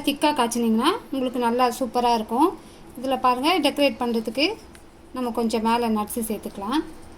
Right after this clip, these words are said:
நம்ம பாதாம் பால் செஞ்சிட்டோம். இதையே நம்ம பாதாம் கீரை எப்படி செய்யறதுன்னு பார்க்கலாம். சூடா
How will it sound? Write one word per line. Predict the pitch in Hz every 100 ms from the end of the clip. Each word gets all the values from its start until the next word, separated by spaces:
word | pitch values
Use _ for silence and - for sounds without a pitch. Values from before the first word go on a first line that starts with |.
| - - _ _ _ _ - - - -
நம்ம | 277 277 254
பாதாம் | 269 320 302 254
பால் | 262 262
செஞ்சிட்டோம். | 254 220 208 240 349 453 269
இதையே | 269 330 339 311
நம்ம | 254 311 453 294
பாதாம் | 262 294 302 277
கீரை | 262 254
எப்படி | 247 247 240
செய்யறதுன்னு | 214 196 208 196 190
பார்க்கலாம். | 190 202 226 359 - - - - -
சூடா | 392 427 415